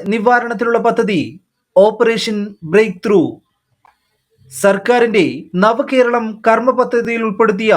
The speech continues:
പൊതു ഇടങ്ങളിൽ ഉന്നത നിലവാരമുള്ള ശുചിമുറികൾ ഒരുക്കുന്നതിനായി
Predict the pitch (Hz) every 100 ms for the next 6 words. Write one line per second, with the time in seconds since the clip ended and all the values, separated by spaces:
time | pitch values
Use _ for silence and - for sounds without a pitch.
0 | 117 135 - _ _ 208 220 262 247 240
1 | 233 226 214 - 196 226 254 247 233 233
2 | 233 226 226 220 220 - 190 233 233 208
3 | 220 220 185 202 196 220 214 214 214